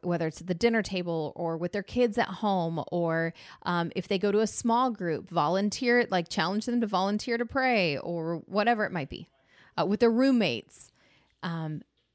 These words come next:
encourage them to, to kind of practice praying out loud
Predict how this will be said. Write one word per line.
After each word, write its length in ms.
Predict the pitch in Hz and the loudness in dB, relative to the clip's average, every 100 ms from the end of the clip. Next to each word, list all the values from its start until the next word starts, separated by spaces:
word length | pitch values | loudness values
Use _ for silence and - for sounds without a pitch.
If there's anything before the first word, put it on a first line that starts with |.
| _ _ - | _ _ 0
encourage 380 | 226 - 277 277 | 2 4 2 2
them 180 | 320 285 | -2 0
to, 140 | 302 | 0
to 260 | 202 - 233 | -2 -4 -6
kind 260 | - 240 | -2 0
of 140 | 226 - | 0 0
practice 420 | - 185 - 247 | -2 -2 0 -6
praying 340 | - 214 196 | -2 0 0
out 160 | 233 - | 0 -2
loud 300 | 175 170 165 | -2 -2 -4